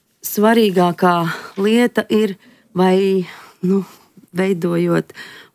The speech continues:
valstiskus lēmumus un budžetus un līdzīgas lietas, vai par dziesmu svētku lomu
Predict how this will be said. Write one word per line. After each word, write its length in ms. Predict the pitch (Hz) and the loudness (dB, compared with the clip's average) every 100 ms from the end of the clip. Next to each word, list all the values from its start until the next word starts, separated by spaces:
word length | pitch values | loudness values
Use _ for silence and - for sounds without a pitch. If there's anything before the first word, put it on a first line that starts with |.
| 175 | -2
valstiskus 800 | 196 202 196 - 180 - 175 | 2 2 0 -4 -4 -4 -2
lēmumus 800 | 196 208 233 226 196 190 190 - | 2 4 4 4 2 0 -4 -4
un 200 | 165 170 160 - - - - | 0 0 -2 -14 -20 -20 -4
budžetus 800 | 180 247 196 214 202 - 196 - | 2 2 2 0 0 -2 -4 -2
un 180 | 180 175 | -2 0
līdzīgas 760 | 196 220 226 202 214 196 - | 0 2 2 0 -2 -2 -4
lietas, 540 | 214 220 208 202 185 - _ _ _ - _ _ - | 0 0 0 -4 -8 -12 _ _ _ -20 _ _ -8
vai 600 | 185 196 196 196 196 196 | -4 -2 0 0 0 -2
par 240 | - 196 | 2 0
dziesmu 460 | 175 202 240 - 185 | 2 2 2 2 -2
svētku 640 | - 190 214 214 - - | -2 0 0 0 -4 -4
lomu 640 | 185 190 185 196 233 311 | 0 2 2 2 2 2